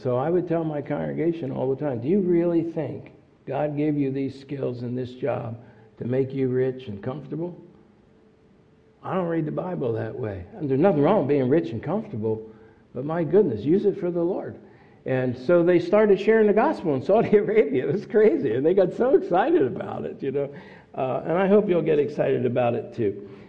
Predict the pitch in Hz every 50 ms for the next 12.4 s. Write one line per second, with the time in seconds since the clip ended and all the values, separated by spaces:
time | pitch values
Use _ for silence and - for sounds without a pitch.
0 | - - - _ - - 151 139 131 147 147 147 160 190 190 208 220 214 214 208
1 | - 170 170 185 190 190 185 156 135 117 104 98 95 - - - - - - -
2 | - 143 151 180 196 185 - - - 143 120 104 - 143 160 170 156 143 131 120
3 | 107 101 95 92 - - - - - 135 - - - - - 143 156 151 147 147
4 | 147 - - 190 202 202 208 190 156 131 127 151 156 190 214 214 - 202 214 196
5 | 170 170 190 202 202 - - - - - - - - - - - - - - -
6 | - _ _ _ - - - - - - - - _ _ _ _ _ - - -
7 | - 151 - - - 175 185 185 185 175 170 180 196 196 - - 202 170 - -
8 | - - - - - 208 208 214 214 202 196 202 202 202 202 208 202 196 180 -
9 | 160 156 147 139 139 135 143 160 - 165 170 165 160 151 147 143 139 135 127 131
10 | 139 127 120 120 123 156 165 160 156 151 156 147 139 139 123 - 156 170 160 165
11 | - 147 135 120 - - 135 123 117 113 - - - - - - - - - -
12 | 127 123 120 113 113 117 120